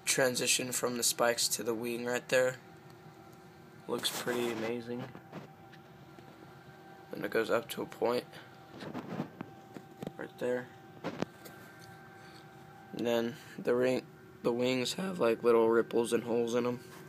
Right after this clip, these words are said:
Even on this side. Like, wear and tear.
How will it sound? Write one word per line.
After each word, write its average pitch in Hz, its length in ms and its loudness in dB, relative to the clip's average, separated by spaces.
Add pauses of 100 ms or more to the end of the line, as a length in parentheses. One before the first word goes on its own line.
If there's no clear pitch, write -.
(1120)
Even 127 160 4
on 123 140 4
this 123 140 4
side. 127 360 8 (1800)
Like, 107 220 -6
wear 120 260 6
and 120 160 2
tear. 120 380 6